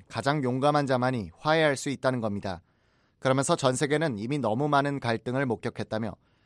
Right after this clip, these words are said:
평화의 기회와 핵 충돌이란 끔찍한 위협을 끝낼 기회가 있다면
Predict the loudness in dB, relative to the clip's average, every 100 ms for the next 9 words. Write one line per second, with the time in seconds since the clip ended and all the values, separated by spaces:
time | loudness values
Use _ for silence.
0 | _ -4 4 6 6 2 2 4 4 2
1 | -2 _ _ -6 -4 -4 -6 -2 0 2
2 | 2 0 -6 -8 -8 -2 -2 0 2 2
3 | 0 -2 -2 -2 -6 _ -4 0 2 2
4 | 0 -4 -4 -6